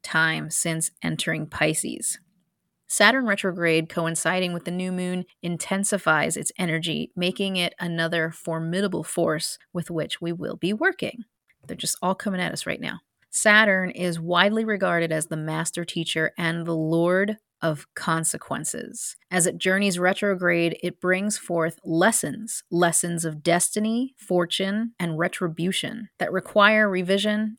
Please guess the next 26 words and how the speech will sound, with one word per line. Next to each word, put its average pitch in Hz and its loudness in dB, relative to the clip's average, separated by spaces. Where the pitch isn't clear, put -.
or 190 4
introspection 208 0
since - 0
March - 2
two 226 0
thousand 208 4
twenty-three. 196 -4
So 330 8
as 294 6
you 302 4
can 330 4
see, 190 4
the 208 4
June 208 2
new 202 4
moon 175 0
is 175 -2
marked 175 2
by 165 4
significant 175 0
celestial 165 4
activity. - -2
Despite 202 4
its 185 -2
multifaceted 175 4
influence, 185 -2